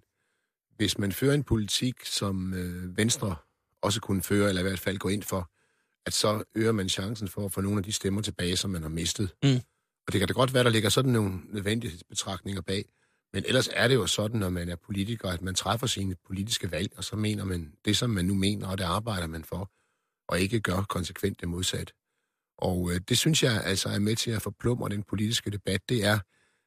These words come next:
Speaker 1: at det bliver nedtonet, at det er politiske valg, som man træffer. Og så bliver det til sådan en slags teknokratisk,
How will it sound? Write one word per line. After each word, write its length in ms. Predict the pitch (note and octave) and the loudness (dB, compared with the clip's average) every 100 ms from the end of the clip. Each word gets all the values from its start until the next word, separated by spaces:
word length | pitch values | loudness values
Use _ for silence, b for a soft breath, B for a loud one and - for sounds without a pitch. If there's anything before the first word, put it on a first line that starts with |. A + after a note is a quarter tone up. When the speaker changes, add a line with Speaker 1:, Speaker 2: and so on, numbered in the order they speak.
| _ - | _ -2
Speaker 1:
at 140 | G2 - | -2 0
det 140 | A#2 G2 | -2 0
bliver 160 | A2 | 2
nedtonet, 760 | G2+ A#2 C#3 - C3 F#2+ F2+ E2 - _ _ _ - | 4 6 4 4 2 0 -4 -8 -12 _ _ _ -6
at 180 | F#2+ | -2
det 160 | - G2 | 2 2
er 60 | E2+ - | 0 -6
politiske 520 | G2+ B2 C3+ - G#2+ | -2 0 0 -2 0
valg, 200 | G2 F#2+ - _ _ | 0 0 -4 _ _
som 140 | _ G#2 | _ -2
man 140 | F2 | -2
træffer. 400 | D#2+ E2 E2 F2+ E2 _ _ _ _ _ _ _ | -4 -4 -4 -4 -8 _ _ _ _ _ _ _
Og 60 | G2 | -2
så 80 | G2+ | 2
bliver 140 | A2 | 4
det 100 | F#2+ | 2
til 100 | G#2 | 0
sådan 160 | A#2 A#2 | 2 2
en 60 | |
slags 320 | G#2 G2+ F2+ - | 2 0 -2 -2
teknokratisk, 880 | F#2+ F#2+ F2+ A#2+ A#2+ G#2 - - | -4 -4 -2 0 0 0 -2 -4